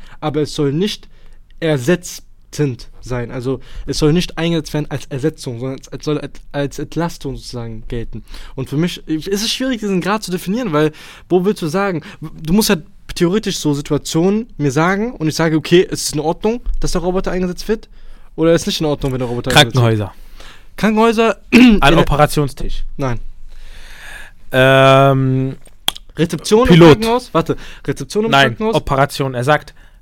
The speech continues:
Speaker 2: "Messer, Gabel,
Speaker 1: Nein, nein, nein,
Speaker 2: Löffel."
Speaker 1: nein, nein, nein.
Speaker 2: Okay. Pilot.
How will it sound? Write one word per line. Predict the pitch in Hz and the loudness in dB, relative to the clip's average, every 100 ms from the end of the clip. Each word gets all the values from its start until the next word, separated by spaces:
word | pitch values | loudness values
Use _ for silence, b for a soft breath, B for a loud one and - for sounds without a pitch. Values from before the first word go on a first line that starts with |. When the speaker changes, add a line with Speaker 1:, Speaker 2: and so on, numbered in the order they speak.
| - | 2
Speaker 2:
"Messer, | 147 160 165 156 165 - | 4 6 8 6 4 4
Gabel, | 156 160 143 165 | 8 8 8 4
Speaker 1:
Nein, | 139 127 | 4 0
nein, | 131 120 113 | -6 -6 2
nein, | |
Speaker 2:
Löffel." | 139 165 113 160 | 4 4 6 4
Speaker 1:
nein, | 139 117 110 - | 4 -2 -8 -10
nein, | 123 110 - | -8 -10 -16
nein. | - 113 - _ - | -16 -16 -18 _ -8
Speaker 2:
Okay. | 120 117 107 - 117 B B B - | -6 -6 -10 -14 -18 B B B -4
Pilot. | - 180 170 - - | 4 8 8 6 -6